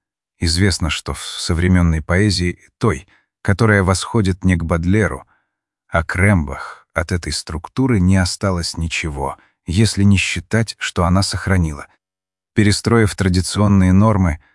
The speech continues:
формальные требования классической поэзии. Отныне поэты начинают утверждать собственное слово в качестве самодавлеющей природы, одновременно охватывающей как функцию,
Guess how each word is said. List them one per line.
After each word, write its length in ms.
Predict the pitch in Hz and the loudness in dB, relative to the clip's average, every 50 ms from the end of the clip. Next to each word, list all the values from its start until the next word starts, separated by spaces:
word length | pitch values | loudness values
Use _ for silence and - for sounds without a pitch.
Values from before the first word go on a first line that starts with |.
| _ _ _ _ _ _ | _ _ _ _ _ _
формальные 680 | _ - 101 98 98 101 110 113 113 107 104 104 101 92 | _ 0 2 4 6 6 6 6 6 6 6 6 4 2
требования 600 | - - 113 113 110 107 101 101 101 101 98 95 | 2 2 2 2 2 2 2 4 4 4 2 2
классической 720 | - - 98 92 - - 95 - - - - - - 82 73 | 0 0 -2 -2 -2 -2 -4 -6 -4 -6 -8 -6 -6 -6 -6
поэзии. 680 | - 78 78 69 67 67 67 - - 71 73 - - _ _ _ _ _ _ _ _ _ | -4 -4 -4 -4 -4 -6 -8 -10 -10 -12 -16 -20 -20 _ _ _ _ _ _ _ _ _
Отныне 420 | - 82 80 - 98 104 104 95 87 | -6 -6 -2 0 2 2 4 2 2
поэты 480 | - 95 92 95 104 104 95 - 78 | 0 0 2 2 2 0 0 -2 -4
начинают 540 | 71 71 71 - - 82 85 85 78 78 - | -4 -4 -4 -2 -2 0 0 0 0 -2 -4
утверждать 540 | 82 78 - 82 82 80 73 73 98 92 87 | -6 -6 -6 -4 -4 -4 -2 -2 -2 -2 -2
собственное 640 | - - 101 87 - - - 85 85 80 78 78 | -4 -4 -4 -4 -6 -6 -6 -2 -2 -2 -2 -2
слово 500 | - - - 95 104 104 92 92 85 80 - - - _ _ _ _ | -4 -4 -4 -2 -2 0 0 0 -2 -4 -6 -14 -20 _ _ _ _
в 120 | _ - - | _ -6 -2
качестве 600 | 139 135 - - 123 - - - 117 127 127 117 | -2 0 0 0 -2 -4 -2 0 0 0 2 0
самодавлеющей 920 | - - - - 123 120 113 117 110 101 104 110 120 113 101 - - - 107 | -2 -4 0 2 4 4 6 4 4 4 2 2 2 2 2 0 0 -2 -2
природы, 600 | 98 - 104 113 107 92 82 73 64 - - - _ _ _ _ _ _ _ _ _ | -2 -2 0 0 0 0 0 -2 -4 -8 -12 -18 _ _ _ _ _ _ _ _ _
одновременно 680 | - 87 85 98 104 92 95 104 110 107 101 98 98 92 | -2 0 2 4 4 4 4 4 4 4 4 4 2 2
охватывающей 720 | 87 - - 98 104 98 - 90 85 85 85 - - - 82 | 0 0 0 0 0 0 0 -2 -2 -2 -2 -2 -4 -4 -4
как 220 | - 85 80 - | -4 -6 -6 -6
функцию, 640 | - - 139 151 143 - - - - 76 71 69 - | -6 -4 -2 -2 -2 -4 -6 -10 -8 -8 -10 -10 -14